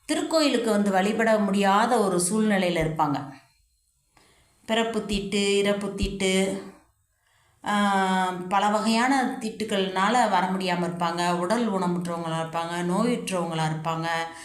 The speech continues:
திருக்கோயிலுக்கு வரணும்னு நினைத்து வர முடியாம இருப்பு-, பல சூழல்ல அவங்க திருக்கோயிலுக்கு வந்து பெருமானை வழிபட முடியாம இருப்பாங்க.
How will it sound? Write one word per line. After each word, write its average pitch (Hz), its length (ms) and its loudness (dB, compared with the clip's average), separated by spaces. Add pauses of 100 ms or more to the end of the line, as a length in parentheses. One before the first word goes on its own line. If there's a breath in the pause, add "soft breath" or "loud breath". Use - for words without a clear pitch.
(180 loud breath)
திருக்கோயிலுக்கு 202 640 -4
வரணும்னு 202 300 0
நினைத்து 196 460 -2
வர 185 160 0
முடியாம 175 420 -2
இருப்பு-, 165 280 -8
பல 190 580 0
சூழல்ல 262 680 2 (260 loud breath)
அவங்க 196 460 -2
திருக்கோயிலுக்கு 208 460 -2
வந்து 180 280 -2
பெருமானை 185 440 0
வழிபட 175 340 -2
முடியாம 170 400 -2
இருப்பாங்க. 156 380 -2